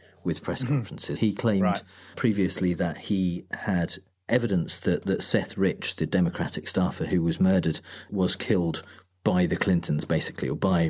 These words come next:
Speaker 1: by someone related to the Clintons. And, and
Speaker 2: Right.
Speaker 1: he, uh, he claimed that he had someone who would come forward, like a kind of, uh, an informant,
Speaker 2: All right.
Speaker 1: who would say what evidence they had. They
Speaker 2: Yeah.
Speaker 1: didn't show up to the press
Speaker 2: Ah.
Speaker 1: conference when he
Speaker 2: Ah.
Speaker 1: had it.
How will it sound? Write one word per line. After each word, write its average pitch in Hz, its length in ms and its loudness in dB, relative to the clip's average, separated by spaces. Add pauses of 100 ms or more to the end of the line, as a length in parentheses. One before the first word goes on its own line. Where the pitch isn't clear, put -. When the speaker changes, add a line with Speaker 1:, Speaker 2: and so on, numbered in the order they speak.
Speaker 1:
by 85 140 2
someone 85 400 2 (200)
related 85 340 0
to 85 100 -6
the 85 60 -4
Clintons. 85 400 2
And, 85 200 4
and 87 200 2
Speaker 2:
Right. 92 220 4
Speaker 1:
he, 90 160 0 (340)
uh, 95 180 4
he - 200 0
claimed 107 380 2
that 104 220 0
he 101 140 2
had 95 240 0
someone 92 300 4
who 92 140 2
would 85 160 0
come 90 180 0
forward, 80 280 0
like 85 160 -2
a 82 60 -4
kind 82 240 0
of, - 140 -6 (140)
uh, 82 200 0
an - 140 0
informant, 87 480 0
Speaker 2:
All 107 60 -2
right. - 80 -6 (300)
Speaker 1:
who 92 160 2
would 82 220 -2 (120)
say 92 360 2
what 78 200 -2
evidence 78 340 -4
they 80 100 0
had. 76 180 -4 (540)
They 110 180 0
Speaker 2:
Yeah. 101 60 2
Speaker 1:
didn't 87 260 0
show 85 220 0
up - 160 -6 (240)
to - 120 -2
the - 100 -2
press - 240 -2
Speaker 2:
Ah. - 20 -16
Speaker 1:
conference - 480 -6
when 80 240 -2
he - 60 -10
Speaker 2:
Ah. 139 120 0
Speaker 1:
had 78 160 -4
it. 76 140 -6